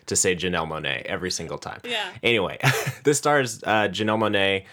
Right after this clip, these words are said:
Speaker 1: Octavia Spencer, and Taraji P Henson. And those three have a lot of fun together, and you
Speaker 2: Yeah.
Speaker 1: can tell. <laughs> They are three that you could, are, you're positive offset they are hanging out all the time.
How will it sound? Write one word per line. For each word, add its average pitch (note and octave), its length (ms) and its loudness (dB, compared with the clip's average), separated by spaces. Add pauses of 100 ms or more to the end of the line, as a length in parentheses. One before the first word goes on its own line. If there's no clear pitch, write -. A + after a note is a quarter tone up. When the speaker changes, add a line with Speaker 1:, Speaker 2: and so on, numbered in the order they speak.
(320)
Speaker 1:
Octavia G#2 340 2
Spencer, F2+ 640 0
and F2 640 -2
Taraji F#2+ 320 2
P F#2 160 0
Henson. A#2 460 0 (460)
And G#2 520 0 (220)
those C#3 360 4
three A2+ 680 2
have G2 180 2
a F2+ 60 4
lot F2 260 4
of - 40 -8
fun D#2 240 -6
together, - 520 -10
and G#2 140 -4
you A#2 60 0
Speaker 2:
Yeah. B2 60 -2
Speaker 1:
can - 160 -4
tell. - 340 -8
<laughs> F#3 920 2 (320)
They B2 200 2
are C#3+ 120 2
three C3 340 0
that A2 140 0
you F#2+ 240 -6
could, G#2 260 -6
are, G2 360 2 (180)
you're F#2 140 -4
positive A2 640 0
offset F2 500 -2
they F2 100 -2
are E2 100 -2
hanging D#2 300 -8
out C2+ 180 -6
all C#2 140 -4
the - 100 -14
time. - 240 -10